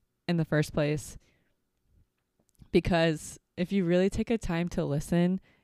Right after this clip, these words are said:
and focus on where the imbalances are, what you could do to bring that balance back in, uh, lives are changing.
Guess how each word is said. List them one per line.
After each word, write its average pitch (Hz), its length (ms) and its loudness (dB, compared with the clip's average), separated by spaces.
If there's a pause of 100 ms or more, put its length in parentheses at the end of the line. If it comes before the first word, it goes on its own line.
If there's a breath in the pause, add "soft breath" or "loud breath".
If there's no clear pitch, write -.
(140)
and 156 420 -2 (1500)
focus 170 480 4
on 156 480 0 (440)
where 165 540 4
the 165 80 0
imbalances 160 800 -4
are, 156 360 -2 (1080)
what 165 260 6
you 170 80 4
could 175 140 0
do 170 160 2
to 170 100 -2
bring 156 300 -2
that 151 180 0
balance 156 380 -4
back 151 280 -6
in, 151 380 -6 (1200)
uh, 170 120 -2
lives 165 340 2
are 208 100 4
changing. 151 540 -4